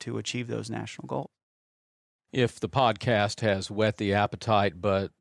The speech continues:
Speaker 2: the desire is for more information, what's available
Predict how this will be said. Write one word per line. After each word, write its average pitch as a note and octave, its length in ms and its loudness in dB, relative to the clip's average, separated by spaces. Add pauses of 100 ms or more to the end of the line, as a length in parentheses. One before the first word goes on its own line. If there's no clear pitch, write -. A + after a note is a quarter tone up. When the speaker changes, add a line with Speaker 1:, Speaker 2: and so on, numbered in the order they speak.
(140)
Speaker 2:
the G2+ 120 -8
desire G2+ 520 0
is F#2 120 -8
for - 100 -8
more G2+ 260 -4
information, G2+ 840 -4 (380)
what's C#3 320 2
available G2+ 720 2